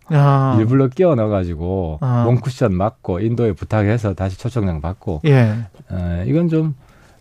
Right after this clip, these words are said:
Speaker 2: 문제가 좀 큰 것 같아요.
Speaker 1: 아, 불발-, 민주당의 공격은 불발탄이었고 지금 말씀하신 건 이제 유효탄이라고 보시는 거죠?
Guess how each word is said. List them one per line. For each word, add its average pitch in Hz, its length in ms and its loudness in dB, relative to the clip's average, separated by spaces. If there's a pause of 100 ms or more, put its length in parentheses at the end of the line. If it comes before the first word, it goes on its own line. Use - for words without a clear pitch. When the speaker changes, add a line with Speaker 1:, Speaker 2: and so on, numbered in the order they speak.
Speaker 2:
문제가 95 400 2
좀 123 120 -2
큰 - 200 -4
것 160 80 -2
같아요. 80 500 -6
Speaker 1:
아, 110 480 -2 (240)
불발-, 151 680 2 (300)
민주당의 156 540 2
공격은 139 360 0
불발탄이었고 143 1040 0 (380)
지금 196 160 6
말씀하신 180 420 4
건 214 100 4
이제 160 180 2
유효탄이라고 165 640 4
보시는 120 360 -6
거죠? 120 260 -8